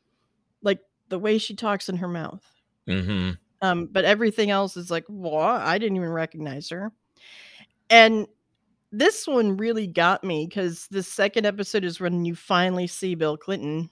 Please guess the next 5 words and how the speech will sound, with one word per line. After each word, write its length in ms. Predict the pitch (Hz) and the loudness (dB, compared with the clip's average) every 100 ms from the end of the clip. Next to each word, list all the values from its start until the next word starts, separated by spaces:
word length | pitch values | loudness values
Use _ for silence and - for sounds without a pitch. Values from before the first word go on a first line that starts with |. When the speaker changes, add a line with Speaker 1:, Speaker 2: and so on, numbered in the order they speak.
| _ _ _ _ _ - | _ _ _ _ _ -20
Speaker 1:
Clive 540 | - 180 190 262 247 - | -4 2 4 4 0 0
Owen 540 | 180 190 196 135 110 180 _ _ _ _ _ | 2 4 2 0 -6 -12 _ _ _ _ _
plays 300 | - 202 175 | -4 0 0
Bill 220 | 160 180 165 | 2 0 0
Clinton. 440 | - 165 143 160 | -2 -6 -8 -12